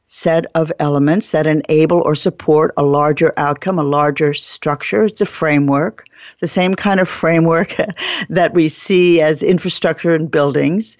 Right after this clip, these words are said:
where the I-beams are not visible, but boy, are they important, where the plumbing is not known to us in detail, but boy, is it important, along with the electrical grid and the Wi-Fi system.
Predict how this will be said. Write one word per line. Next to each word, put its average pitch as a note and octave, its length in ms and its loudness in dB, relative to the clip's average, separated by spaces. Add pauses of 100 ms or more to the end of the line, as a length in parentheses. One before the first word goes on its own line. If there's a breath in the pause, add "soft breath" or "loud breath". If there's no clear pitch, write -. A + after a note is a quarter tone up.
(400 loud breath)
where D#3 100 2
the C#3+ 200 0
I-beams E3 600 -2
are D#3 140 -2
not D3 220 -2
visible, E3 500 0
but D3+ 260 -4 (140)
boy, D3 320 2
are D3 120 2
they C3 200 0
important, - 640 -2 (120)
where D3 140 2
the E3 120 -6
plumbing F#3 580 0
is D#3+ 420 2
not D#3 300 0
known D#3+ 400 2
to F#3+ 160 2
us F#3+ 180 0
in F3 100 0
detail, E3+ 480 2
but - 300 -4
boy, D3 280 2
is C#3+ 120 0
it D#3 100 2
important, - 600 -2 (460 loud breath)
along D#3 420 2
with D3+ 140 0
the D3 100 2
electrical D3 580 -2
grid C#3+ 440 2
and D#3 120 2
the D3+ 80 0
Wi-Fi C#3 520 0
system. - 580 -6